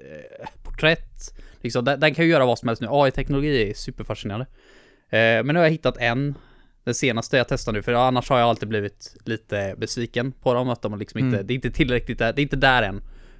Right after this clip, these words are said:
Speaker 1: Men nu är vi, nu är vi fan där alltså. Nu, nu har vi nått det här jävla, inte bergstoppen, men nu har vi fan kommit en bra bit på vägen.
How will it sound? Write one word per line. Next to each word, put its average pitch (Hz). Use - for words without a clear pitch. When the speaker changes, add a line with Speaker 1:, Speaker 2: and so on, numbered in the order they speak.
Speaker 1:
Men 139
nu 139
är 123
vi, 120
nu 147
är 123
vi 117
fan 107
där 101
alltså. -
Nu, 107
nu 113
har 110
vi 104
nått 104
det -
här 104
jävla, 98
inte 113
bergstoppen, 113
men 110
nu 117
har 107
vi 110
fan 110
kommit 110
en 107
bra 107
bit -
på -
vägen. 107